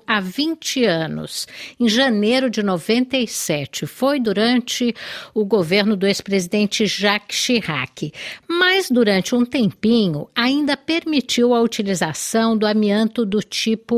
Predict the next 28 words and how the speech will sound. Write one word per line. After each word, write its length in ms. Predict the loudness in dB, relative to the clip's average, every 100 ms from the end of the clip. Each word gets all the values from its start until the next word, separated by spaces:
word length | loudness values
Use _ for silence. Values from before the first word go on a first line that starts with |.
| 0
crisotila, 1160 | 0 0 0 0 -2 -2 -8 -2 0 0 0 -6 -12 -20 -6
que 120 | -6
foi 260 | 0 2
esse 200 | 2 2
que 100 | 0
o 320 | 2 2 0 -2
Supremo 880 | 0 -2 0 0 2 0 0 -4 -8 -18 -16 -2
confirmou 640 | 0 4 2 4 4 4
a 80 | 2
interdição 640 | 0 0 2 0 -2 -2
em 60 | -2
São 240 | 0 -2
Paulo, 560 | 0 0 0 0 0 0
né? 220 | 0 0 -4 -14 -12 -6
Ele 200 | -2 0
pôde 320 | 2 2 2
ser 100 | -2
comercializado 920 | 2 2 2 0 -2 0 2 2 0
aqui 160 | 0 0
na 120 | -2
França 600 | -2 0 0 0 -2 -2
até 380 | -2 -6 -2 -2
dois 380 | 0 0 0 2
mil 280 | 0 0 0
e 80 | -2
dois. 540 | 0 0 0 -4 -4 -2
Depois 480 | -2 0 2 2
disso, 720 | 0 0 2 2 0 -2 0